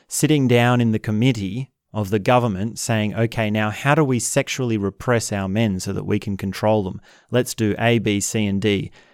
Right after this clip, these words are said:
Implement them. One, two, three, four." No, it's not like that at all. And it doesn't come across that way in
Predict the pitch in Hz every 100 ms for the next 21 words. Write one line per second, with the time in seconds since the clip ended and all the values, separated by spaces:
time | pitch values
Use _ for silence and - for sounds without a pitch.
0 | _ 151 160 139 107 95 92 87 90 110
1 | 110 - 107 95 110 98 - 101 - -
2 | 147 127 87 - 107 117 104 104 95 101
3 | 90 92 120 139 - - _ _ _ _
4 | 110 110 123 123 120 - 123 110 - 127
5 | - 113 92 101 95 104 135 _ _ _
6 | _ - 151 147 101 113 156